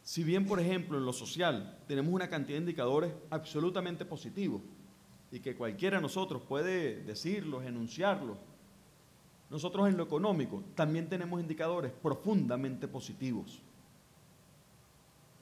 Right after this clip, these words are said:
Y esto lo he dicho sin ni siquiera todavía que mencionemos o hablemos del tema de la concepción de los modelos. Estamos así como que ellos dicen, ¿no? De tú a tú,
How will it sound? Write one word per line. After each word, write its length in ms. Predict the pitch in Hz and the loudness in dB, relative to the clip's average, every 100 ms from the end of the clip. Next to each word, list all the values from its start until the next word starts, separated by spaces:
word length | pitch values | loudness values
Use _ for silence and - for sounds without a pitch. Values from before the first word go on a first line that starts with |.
| - - - - - - | -20 -20 -20 -20 -16 0
Y 100 | 160 | 2
esto 260 | 160 185 | 2 0
lo 120 | 170 170 | -2 0
he 40 | |
dicho 300 | 180 190 202 196 - | 0 0 -4 -8 -12
sin 240 | - 160 147 | -8 -4 -2
ni 60 | |
siquiera 380 | 135 131 151 170 | -4 -4 -2 -2
todavía 420 | 170 135 143 156 - - - | -2 -2 -2 -4 -10 -20 -8
que 120 | 160 | -2
mencionemos 680 | 151 135 - 135 160 175 175 - | 0 0 -2 -2 -2 -2 -6 -4
o 120 | 139 | 0
hablemos 420 | 131 135 147 160 156 127 | 2 2 2 -2 -6 -6
del 200 | 120 101 | -6 -4
tema 260 | 127 139 - | -6 -6 -6
de 80 | 139 | -4
la 160 | 127 | -4
concepción 680 | 139 131 123 120 - 170 160 | -4 -6 -6 -8 -6 -2 -2
de 80 | 123 | -2
los 120 | 107 | -6
modelos. 400 | 107 104 104 90 - - - - - - - | -6 -4 -2 -4 -8 -20 -20 -20 -20 -20 -14
Estamos 320 | - 135 160 | -4 0 0
así 100 | 151 | 0
como 220 | 160 175 | -2 -2
que 80 | 156 | 0
ellos 160 | 123 160 | 0 0
dicen, 240 | 160 131 | -2 -2
¿no? 160 | 170 196 - - - - - - | -2 -4 -6 -16 -20 -20 -20 -16
De 180 | - 123 | -4 -4
tú 180 | - 165 | 0 0
a 80 | 180 | 2
tú, 180 | 220 | 2